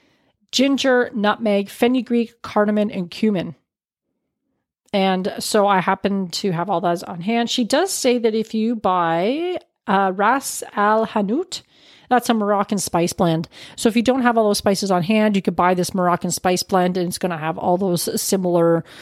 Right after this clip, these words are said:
uh, flavor profile in it that you can use. And of course, this spice blend makes it very different than traditional sweets that we're probably accustomed to in North America. And it's lovely. It's really nice.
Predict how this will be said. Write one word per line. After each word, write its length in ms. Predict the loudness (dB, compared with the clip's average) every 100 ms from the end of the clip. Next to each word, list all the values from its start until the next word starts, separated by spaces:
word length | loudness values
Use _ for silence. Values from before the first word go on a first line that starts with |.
| -20 -18 -2
uh, 100 | 0
flavor 380 | 2 2 2 0
profile 540 | 0 0 2 0 0
in 180 | 0 0
it 120 | -2
that 60 | -4
you 140 | -6
can 160 | -4 -4
use. 320 | -4 -4 -4
And 140 | -4
of 100 | -6
course, 320 | -2 -2 0 -4 -6
this 220 | -2 -2
spice 560 | -2 -4 0 0 0
blend 540 | -2 0 2 2 -2 -6 -14 -20 -20 -20 _ _ _ _ _ _ -14 -12 -4
makes 420 | 0 0 0 -4
it 140 | -4
very 380 | 0 2 2 2
different 480 | 2 0 0 -2 -2
than 140 | -2
traditional 640 | -2 -2 0 0 0 0 0
sweets 580 | 0 -2 0 0 -2
that 100 | -4
we're 100 | -4
probably 440 | -4 -2 0 2 0
accustomed 520 | 0 -2 -2 -2 -2
to 200 | 0 0
in 80 | 0
North 260 | -2 -4
America. 720 | -4 -2 0 0 2 2 0 -4 -16 -4
And 560 | 0 2 2 0 -6 -10 -12 _ _ _ _ -2
it's 180 | 0 2
lovely. 500 | 2 4 2 0 _
It's 220 | -2 0 2
really 180 | 0
nice. 380 | 0 -4 -4 -6